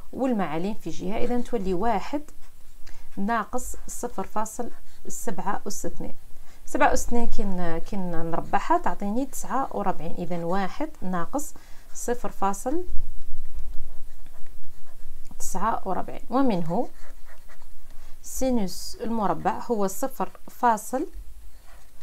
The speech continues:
واحد وخمسين. إذا باش نلقى السينوس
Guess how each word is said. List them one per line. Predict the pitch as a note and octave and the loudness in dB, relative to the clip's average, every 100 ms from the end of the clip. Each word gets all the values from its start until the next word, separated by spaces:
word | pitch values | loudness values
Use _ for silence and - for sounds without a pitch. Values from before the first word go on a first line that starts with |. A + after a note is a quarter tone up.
| - - - | -12 -12 -10
واحد | - - E3 F3 - - - - | -10 -10 -8 -10 -10 -14 -18 -12
وخمسين. | - C#4 B3+ - F3 F#3 C4+ - - - - | -10 -8 -8 -8 -8 -8 -10 -12 -12 -10 -8
إذا | C#4+ D4+ | -6 -4
باش | C#4 C#4+ - | -4 -4 -4
نلقى | F#4+ D4+ F3+ - - - | -4 -4 -6 -8 -12 -12
السينوس | - - E4 C4+ C4+ F#4+ - - | -10 -6 -4 -2 -2 -4 -8 -10